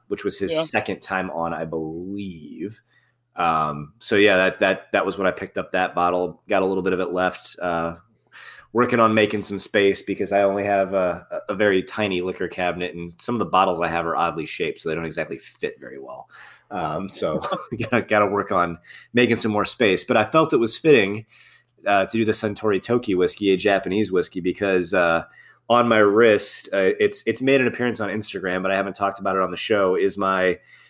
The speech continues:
Speaker 1: Grand Seiko S B G E two four nine, which is the Spring Drive G M T with the Blizzard dial, the, uh, two hundred fifty piece limited edition that, uh, Timeless Luxury Watches down in, uh, Texas did. Uh, our buddy Mike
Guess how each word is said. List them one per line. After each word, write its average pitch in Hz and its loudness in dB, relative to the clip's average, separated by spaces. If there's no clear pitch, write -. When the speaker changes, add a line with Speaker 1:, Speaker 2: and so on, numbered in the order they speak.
Speaker 1:
Grand 117 4
Seiko 107 4
S 107 0
B 104 -4
G 101 -8
E 98 -2
two - -8
four 104 -4
nine, 90 0
which 107 4
is 104 2
the 95 0
Spring 113 0
Drive 101 2
G 101 0
M 98 2
T 107 -4
with 95 -2
the 90 -4
Blizzard 95 0
dial, 85 -2
the, 87 -4
uh, 82 -6
two - -8
hundred 104 -2
fifty 98 -2
piece - -6
limited 95 -2
edition 87 -2
that, 85 -2
uh, 82 -4
Timeless 95 -6
Luxury 92 -4
Watches 90 -6
down 85 -4
in, 82 -12
uh, 78 -8
Texas 98 -4
did. 78 -4
Uh, 92 -2
our 98 4
buddy 98 4
Mike 92 -2